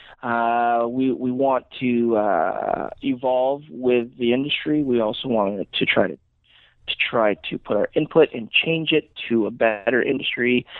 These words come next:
I don't know how we're gonna do that, but it's a goal of mine. Um, and, uh, yeah, if anyone's interested out there or,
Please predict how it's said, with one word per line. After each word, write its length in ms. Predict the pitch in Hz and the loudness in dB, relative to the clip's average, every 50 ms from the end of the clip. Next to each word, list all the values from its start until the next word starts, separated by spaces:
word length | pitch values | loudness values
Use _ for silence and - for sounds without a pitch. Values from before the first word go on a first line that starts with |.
| - - - | -14 -10 0
I 180 | 123 113 101 104 | 2 4 4 4
don't 140 | 110 104 117 | 2 2 2
know 120 | 113 107 | 2 0
how 260 | - - 165 170 175 | 0 0 0 2 2
we're 80 | 180 175 | 2 0
gonna 180 | 170 165 165 | 0 -2 -2
do 160 | 156 151 147 151 | -2 -2 0 2
that, 220 | 151 147 139 - | 2 2 2 2
but 100 | 117 107 | -2 -4
it's 120 | 101 - | -4 -4
a 40 | - | -8
goal 400 | 117 - - 123 123 127 135 135 | -8 -2 0 0 2 2 2 2
of 80 | 123 127 | 0 0
mine. 440 | 127 123 127 127 127 127 123 123 127 - - - - - - - - | 0 2 2 4 4 2 0 -2 -4 -12 -20 -18 -14 -14 -14 -8 -4
Um, 680 | 123 117 113 110 110 110 107 107 107 110 113 117 127 - _ _ _ _ _ _ _ _ - | -2 0 2 2 4 2 2 0 0 -2 -4 -4 -6 -10 _ _ _ _ _ _ _ _ -4
and, 360 | 120 117 107 104 104 104 107 | -2 0 0 2 0 0 0
uh, 1120 | 107 107 107 107 104 101 98 50 50 - - - - - - - - - - 87 82 78 - - - | 0 2 2 0 0 0 0 0 0 0 -2 -4 -4 -4 -6 -6 -8 -8 -6 -4 -2 0 -2 -2 -2
yeah, 260 | - 123 123 117 95 | 0 2 2 2 0
if 100 | - - | 0 -2
anyone's 380 | 117 120 120 117 117 113 117 120 | -2 0 2 2 0 0 0 -2
interested 380 | 113 120 131 110 - - 117 | -2 -4 -6 -8 -2 0 2
out 160 | 113 107 104 - | 2 2 0 -2
there 440 | 110 110 113 110 107 104 98 95 90 | -4 -2 0 2 2 2 0 0 -2
or, 640 | - - 113 110 110 - - - 50 - - 50 | -4 -6 -6 -4 -6 -6 -8 -8 -10 -12 -12 -14